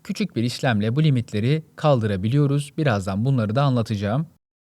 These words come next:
Yedeğimiz indiğine göre şimdi gelin şu ücret istenilen uyarıları bir görelim. Yedeği geri yüklemek için içe aktar kısmına geldiğimizde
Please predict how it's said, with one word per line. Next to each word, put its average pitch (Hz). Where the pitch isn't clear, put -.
Yedeğimiz 180
indiğine 180
göre 135
şimdi 143
gelin 139
şu -
ücret 156
istenilen 107
uyarıları 147
bir 160
görelim. 123
Yedeği 139
geri 170
yüklemek 175
için 104
içe 151
aktar 170
kısmına 160
geldiğimizde 120